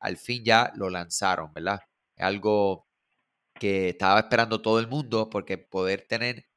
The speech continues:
secciones, bloques, donde podamos nosotros en todas las partes de la tienda online, no solamente en la página principal, sino que en páginas de producto, en páginas de acerca de ustedes, que tengan la capacidad de, de, ¿verdad? Customizar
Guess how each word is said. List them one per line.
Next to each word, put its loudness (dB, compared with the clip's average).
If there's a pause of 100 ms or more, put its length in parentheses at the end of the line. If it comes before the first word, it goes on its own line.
(120)
secciones, -2
bloques, 2 (360)
donde -6
podamos 0
nosotros -4
en -14
todas 4
las -2
partes 0
de -2
la -4
tienda -4
online, 0
no -6
solamente -4
en -8
la 0
página -4
principal, -2 (320)
sino -8
que -8
en -14
páginas -4
de -4
producto, -2 (240)
en -16
páginas 0
de -4
acerca -6
de -2
ustedes, 0 (400)
que -4
tengan -2
la 0
capacidad -2
de, -4 (160)
de, -6 (140)
¿verdad? 0
Customizar -2